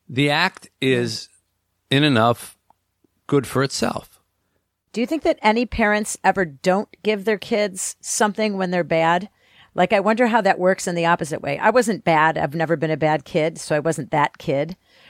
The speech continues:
Speaker 2: But I wonder if there are parents who actually withhold things from kids,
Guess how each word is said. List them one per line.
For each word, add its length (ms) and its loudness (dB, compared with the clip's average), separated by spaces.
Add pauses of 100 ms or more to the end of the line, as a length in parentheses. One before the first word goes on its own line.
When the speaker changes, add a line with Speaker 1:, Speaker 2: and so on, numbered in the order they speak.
(120)
Speaker 2:
But 180 2
I 80 2
wonder 260 2
if 120 -2
there 160 4
are 120 4
parents 540 -2
who 460 0
actually 720 0 (240)
withhold 840 0
things 460 -2
from 200 -2
kids, 540 -2